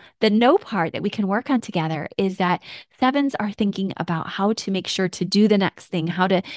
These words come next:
carry forward the next motivational speech they're gonna give. Hello, me right now, or to, um, you know, help somebody along with their joy. But sometimes they need to just pause and reflect on what's actually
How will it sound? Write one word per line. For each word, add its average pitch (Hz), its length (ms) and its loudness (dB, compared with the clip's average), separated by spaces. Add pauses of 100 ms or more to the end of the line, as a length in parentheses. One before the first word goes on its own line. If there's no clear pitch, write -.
(100)
carry 240 380 4
forward 190 480 0 (260)
the 190 80 0
next 175 460 -2
motivational 185 800 0
speech - 340 -8
they're 247 120 2
gonna 240 160 2
give. 226 220 2
Hello, 220 440 2
me 226 220 -2
right 220 260 -2
now, 190 320 -2 (300)
or 202 420 2
to, 202 320 -2 (300)
um, 170 320 0
you 214 120 0
know, 175 120 0
help - 280 -4
somebody 208 440 -2
along 185 520 0
with 185 200 -4
their 165 120 -2
joy. 180 440 0 (160)
But - 180 -8
sometimes 294 440 0
they 262 100 2
need 190 220 0
to 202 100 -2
just 170 280 -6
pause 170 300 -4
and - 180 -10
reflect 160 440 -6
on 165 200 -4
what's 175 280 -2
actually 180 640 -4